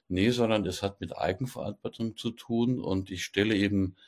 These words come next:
Informationen zur Verfügung. Ich frag die Menschen natürlich auch sehr viel, weil alles ist sehr, sehr individuell und persönlich. Der eine hat Kinder, der andere nicht, der andere geht aus Deutschland weg, der andere will bleiben und so weiter.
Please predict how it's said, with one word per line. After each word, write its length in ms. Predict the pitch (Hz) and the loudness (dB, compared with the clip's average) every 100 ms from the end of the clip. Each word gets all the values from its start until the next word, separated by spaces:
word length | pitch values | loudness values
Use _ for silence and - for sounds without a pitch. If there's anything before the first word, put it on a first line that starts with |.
| - _ _ | -20 _ _
Informationen 880 | 113 127 131 107 101 - 101 110 120 | 0 2 2 2 2 0 2 2 0
zur 240 | 120 - 90 | -2 -4 -4
Verfügung. 500 | 87 95 135 143 107 | -4 -2 0 0 0
Ich 160 | 87 | -2
frag 480 | - 85 85 131 - | -2 0 2 0 -4
die 120 | - | -4
Menschen 400 | 120 117 127 - | 0 0 -2 -6
natürlich 400 | 117 - 110 113 | -8 -8 -8 -6
auch 200 | - 101 | -6 -6
sehr 220 | - - 104 | -6 -6 -6
viel, 340 | - 104 104 | -4 -2 0
weil 180 | 92 85 | 0 0
alles 320 | 85 98 98 | -2 -2 -4
ist 180 | 90 - | -4 -2
sehr, 200 | 87 92 | 0 2
sehr 340 | 92 92 87 - - - - - _ - | 4 4 2 -6 -20 -20 -20 -20 _ 4
individuell 680 | 131 127 117 107 92 98 143 | 8 10 8 6 6 6 4
und 220 | 117 101 | 2 -2
persönlich. 720 | - 87 82 90 131 131 123 - - | -4 -2 0 2 4 2 -2 -10 -8
Der 120 | - 80 | -2 0
eine 200 | 85 82 | 2 2
hat 220 | 95 - | 0 -2
Kinder, 360 | 104 104 104 | -2 4 4
der 120 | 95 85 | 4 2
andere 240 | 85 87 | 0 0
nicht, 360 | 92 113 - - | -2 -2 -6 -4
der 120 | 90 | -2
andere 420 | 85 92 95 92 87 | 0 2 4 2 2
geht 260 | - 101 | -2 -2
aus 140 | 92 - | -4 -4
Deutschland 360 | 95 87 87 | -4 -4 -2
weg, 200 | 101 - | -2 -2
der 120 | - | -4
andere 260 | 90 98 98 | -2 -2 -2
will 120 | 95 | -2
bleiben 460 | 92 92 107 113 - | 4 4 6 4 2
und 160 | 113 | 2
so 160 | 117 92 | 2 2
weiter. 460 | 90 98 107 104 | 2 4 4 4